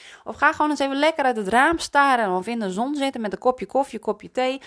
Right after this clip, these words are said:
En ga gewoon eens even ervaren wat er dan gebeurt. Ja, en de dingen wat gewoon nu ook,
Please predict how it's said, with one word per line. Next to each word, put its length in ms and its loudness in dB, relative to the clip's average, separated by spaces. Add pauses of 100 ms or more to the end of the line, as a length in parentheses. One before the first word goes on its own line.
(640)
En 100 -6
ga 280 0
gewoon 360 0
eens 180 -6
even 360 -2
ervaren 600 -2
wat 160 0
er 100 -8
dan 160 -2
gebeurt. 600 -8 (1200)
Ja, 160 -2
en 160 -2
de 160 2
dingen 320 2
wat 160 2
gewoon 300 0
nu 200 -2
ook, 360 -2